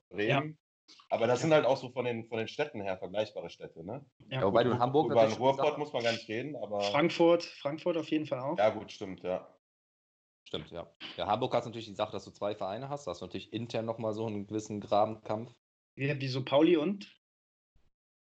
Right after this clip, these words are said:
Speaker 3: So irgendwas Blaues.
Speaker 1: <laughs> Bremen.
Speaker 2: <laughs>
Speaker 3: Ja, aber stimmt, Ruhrpott, klar.
Speaker 2: Altona, Altona dreiundneunzig.
Speaker 1: Hm.
Speaker 3: Ruhrpott, klar. Also ich mein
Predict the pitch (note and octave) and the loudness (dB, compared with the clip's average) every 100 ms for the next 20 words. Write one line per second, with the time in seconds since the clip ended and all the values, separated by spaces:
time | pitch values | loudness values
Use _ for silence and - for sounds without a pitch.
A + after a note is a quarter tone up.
0 | _ - _ _ _ E2+ E2 D#2+ F2 E2+ | _ -20 _ _ _ -10 -8 -6 -6 -6
1 | E2 - - D#2+ - F#2 F#2+ G#3+ F#2+ F#3+ | -10 -12 -14 -8 -2 0 2 4 4 4
2 | F2 - - - - - F#3+ B2+ - - | 2 -4 -8 -8 -8 0 0 0 -4 -18
3 | _ - G#3+ - - D#3+ - D#3+ - - | _ -4 -4 -2 -6 -6 -10 -10 -10 -20
4 | _ - E3 C#3+ - C#3+ _ _ _ - | _ -14 -14 -12 -14 -16 _ _ _ -12
5 | - - C3+ - - F#2 G2 G#2+ F#2 G#2+ | -10 -8 -10 -10 0 0 2 0 0 0
6 | B2+ G#2+ - F3+ A#3 F3+ D#3 C#3 C#3+ F#3+ | 2 0 6 6 6 4 4 2 0 0
7 | E3+ D#3+ D3+ D#3+ E3 F3 B2 - _ - | 0 0 0 -2 -4 -8 -12 -18 _ -20
8 | - - _ - G#3+ G2 - F2+ - E2+ | -20 -20 _ -16 -6 -4 -4 -8 -4 -4
9 | E2+ _ E2+ E2 D#2+ E2 F2 | -4 _ -8 -8 -8 -8 -8